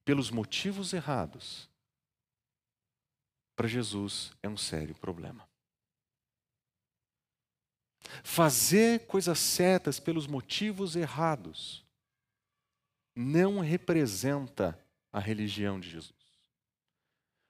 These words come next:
Como é que isso funciona para nós nos nossos dias? Hoje nós temos vários ministérios acontecendo dentro da igreja. Para aqueles que estiveram na aula dos no-, de novos membros, hoje nós falamos sobre todos os ministérios da igreja. E são muitos.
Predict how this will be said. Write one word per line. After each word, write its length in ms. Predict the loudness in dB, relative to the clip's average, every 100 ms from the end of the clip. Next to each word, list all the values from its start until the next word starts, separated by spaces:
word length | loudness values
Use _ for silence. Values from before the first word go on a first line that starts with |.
| 0
Como 160 | 6
é 60 | 6
que 100 | 8
isso 280 | 6 6 2
funciona 440 | 0 0 2 4
para 200 | 4 4
nós 280 | 4 2 2
nos 160 | -2 -4
nossos 380 | -4 -4 -6
dias? 320 | -2 -2 -2 -6 -20 -20 -20 0
Hoje 320 | 8 8 8
nós 180 | 4 6
temos 260 | 6 4 8
vários 380 | 12 12 10 2
ministérios 580 | 0 2 8 10 8
acontecendo 560 | 4 -2 -2 0 0 0
dentro 220 | -2 -2
da 80 | -2
igreja. 420 | 0 -2 -4 -12 -18 _ _ _ _ _ 4
Para 80 | 8
aqueles 260 | 12 12
que 60 | 10
estiveram 480 | 8 12 12 12 12
na 100 | 12
aula 260 | 12 12
dos 160 | 10 10
no-, 220 | 10 10
de 140 | 4 10
novos 320 | 10 10 6
membros, 360 | 6 6 8
hoje 160 | 8 8
nós 140 | 8
falamos 260 | 8 6 6
sobre 280 | 8 8 6
todos 720 | 2 6 12 12 12 12 2
os 140 | 2 2
ministérios 580 | 2 2 6 8 8
da 100 | 6
igreja. 320 | 6 8 8 6 -6 2 6
E 80 |
são 280 | 10 12 12
muitos. 840 | 12 12 12 8 0 -6 -8 -10